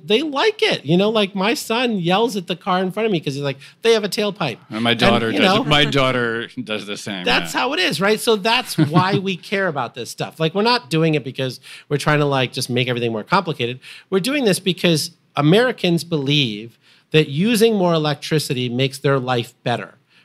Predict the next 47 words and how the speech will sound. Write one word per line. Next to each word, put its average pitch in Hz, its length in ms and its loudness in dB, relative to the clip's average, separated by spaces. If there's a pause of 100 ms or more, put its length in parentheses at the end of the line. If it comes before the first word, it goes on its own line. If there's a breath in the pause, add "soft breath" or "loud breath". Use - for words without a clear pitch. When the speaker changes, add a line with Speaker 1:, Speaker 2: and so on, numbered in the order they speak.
(120 soft breath)
Speaker 1:
right? 170 260 2
Whether 160 300 2
it's, 147 220 0
like, 143 180 -2
storing 160 480 0 (300 soft breath)
photos 208 480 2
that 127 100 -10
they 156 80 -2
probably 175 280 -4
should 165 180 -6
delete, 180 420 -4
but 127 140 -10
they're 143 140 -4
gonna 151 160 -4
keep 175 240 -8
'em 180 120 -4
around 180 240 0
anyway, 180 440 4
Speaker 2:
<laughs> 117 100 2
Speaker 1:
right? 170 180 2 (140)
And - 80 -4
then 165 180 2
paying, 208 460 4
like, 220 340 0
Apple 208 360 -2
another 160 240 -4
dollar 196 280 -2
ninety-nine 202 360 -4
a - 20 -4
month, 202 260 -4 (340 loud breath)
right? 190 300 2
That's, 208 560 -2
that's 190 460 -4
why 170 400 0
we 165 280 -2
care 359 280 -8
about 135 220 -8
this 107 120 -16
stuff, - 220 -18
right? 180 220 0
Speaker 2:
Yeah. 180 60 -20 (220 loud breath)
Speaker 1:
So - 180 -2
now 247 260 2
the 311 80 -8
question 202 420 -2
becomes, 135 560 -6
like, 147 300 0